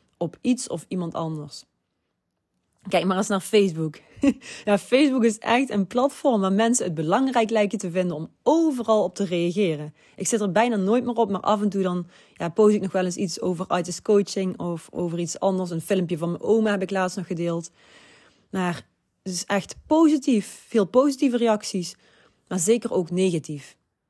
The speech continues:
En vooral die negatieve uitspraken, die zeggen alles over die mensen zelf. Er zijn mensen die reageren op, eh, de post van gemeentes of, ehm, ja, belang-, of belangrijke, nou ja,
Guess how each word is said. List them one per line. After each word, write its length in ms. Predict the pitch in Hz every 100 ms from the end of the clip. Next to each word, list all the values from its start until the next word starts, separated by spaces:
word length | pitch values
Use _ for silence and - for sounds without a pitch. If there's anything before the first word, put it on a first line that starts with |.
| _ _ _ _
En 300 | 165 156 151
vooral 480 | 135 156 151 190 226
die 120 | 190
negatieve 680 | 160 165 220 254 247 214 170
uitspraken, 800 | 160 190 - - 185 170 - 151
die 120 | 156
zeggen 360 | 160 160 160 156 _ _
alles 640 | 185 214 226 202 196 -
over 240 | 185 165 165
die 100 | 165
mensen 360 | 156 156 160
zelf. 480 | 147 160 143 - - _ _ _ _ _ _ - - _ -
Er 60 | 175
zijn 120 | 175
mensen 300 | 175 175 -
die 100 | 165
reageren 540 | 175 165 151 180 170
op, 200 | 156 -
eh, 160 | - 151 156
de 100 | 147
post 340 | - 175 160
van 240 | - 165 151
gemeentes 840 | 165 165 180 170 175 165 160 -
of, 400 | - 156 147 - _ _ _ _ _ _ _ _
ehm, 540 | 170 156 151 151 156 -
ja, 180 | 165
belang-, 400 | 156 160 151 156
of 160 | - -
belangrijke, 760 | 147 160 147 151 147 156 151 147
nou 160 | 151
ja, 220 | 156 151